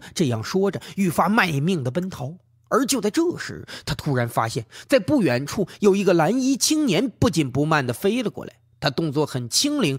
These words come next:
赫然是向着自己这个方向飞。这个蓝衣青年正是林明。“有人！”黄衣青年眼看着林明竟向自己这边飞，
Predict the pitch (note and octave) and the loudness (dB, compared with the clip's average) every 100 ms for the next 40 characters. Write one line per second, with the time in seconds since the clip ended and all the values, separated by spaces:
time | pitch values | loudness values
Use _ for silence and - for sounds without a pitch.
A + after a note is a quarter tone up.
0 | - - A3+ F3+ D3+ F#3+ G3 - F3 E3+ | -6 -2 2 4 4 2 0 0 0 0
1 | G#3 A3+ D3+ C3+ B2 C3+ G#3 D3 E3 E3+ | -2 -2 0 0 -2 0 2 2 0 -2
2 | D#3+ A2+ E3+ F3+ _ - - C4+ G3+ F#3 | -4 -2 -4 -4 _ -18 -2 2 4 4
3 | G3+ A#3 A3 C#4 C4+ G3 - - A#3 C#3 | 4 2 0 2 2 2 0 0 0 0
4 | - B2 A#2+ E3+ C#3 - _ _ _ - | -4 -4 -2 -2 -4 -8 _ _ _ 4
5 | E4+ G#4+ - - _ _ _ _ _ _ | 6 4 0 -20 _ _ _ _ _ _
6 | _ _ - D#3 G3 C4 C4+ - C#4+ D4 | _ _ -2 0 2 2 0 0 0 0
7 | E3 E3+ A#3+ - E3 D3 C#3 D3+ F#3 C#3+ | 0 0 -2 -2 0 2 2 0 0 2
8 | C3+ D#3+ C4+ G#3+ B3+ A3+ F#3+ G3+ A#3+ D#3+ | 2 2 2 2 0 0 0 -2 -4 -8
9 | - - C#3+ D#3+ F#3+ G#3+ A3+ | -8 -4 -2 -2 -2 -4 -6